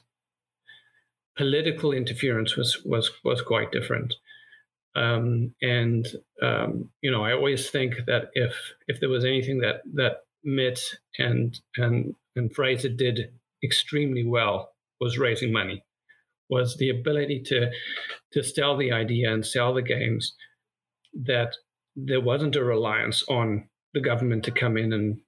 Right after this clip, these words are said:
and bail out, um, you know, holes in, in budgets and things like that, that left the legacy that I was actually discussing with Callum when I was there of,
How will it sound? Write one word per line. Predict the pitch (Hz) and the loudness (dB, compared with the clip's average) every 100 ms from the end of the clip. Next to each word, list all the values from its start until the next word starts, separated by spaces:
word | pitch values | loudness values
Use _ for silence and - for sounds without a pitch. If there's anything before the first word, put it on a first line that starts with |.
| - | -2
and | 120 113 107 - _ _ | 0 0 -2 -8 _ _
bail | 120 117 104 | 0 2 2
out, | 101 98 - - - - _ _ - | 0 0 -2 -2 -4 -14 _ _ -2
um, | - - 120 120 - - - - - - _ _ | 0 2 2 0 -2 -6 -6 -6 -10 -18 _ _
you | 147 113 | 0 0
know, | 101 | 0
holes | - 123 117 110 | 2 2 2 0
in, | 101 107 - | -2 -2 0
in | 107 | 0
budgets | 104 127 113 117 110 | 2 0 2 0 0
and | 110 113 | -2 0
things | 113 107 | 0 2
like | 117 117 | 0 2
that, | 117 101 - - | 0 0 -4 -4
that | 127 123 117 | 0 0 2
left | 127 135 123 - - - _ _ - | 2 2 0 -2 -2 -4 _ _ -2
the | |
legacy | 123 135 160 156 - 107 107 - _ _ | 2 2 2 0 0 0 -2 -8 _ _
that | - 120 - | 0 0 -2
I | 123 | 0
was | 120 | 2
actually | 123 120 131 | 2 0 -2
discussing | 127 - 123 131 | 0 0 0 2
with | 113 - | 0 -2
Callum | - 143 156 | 0 2 2
when | 113 | 2
I | 117 | 0
was | 117 - | 0 0
there | 156 131 123 123 - - _ _ _ _ _ - | 0 2 0 -4 -16 -20 _ _ _ _ _ -2
of, | 123 117 120 | 2 2 0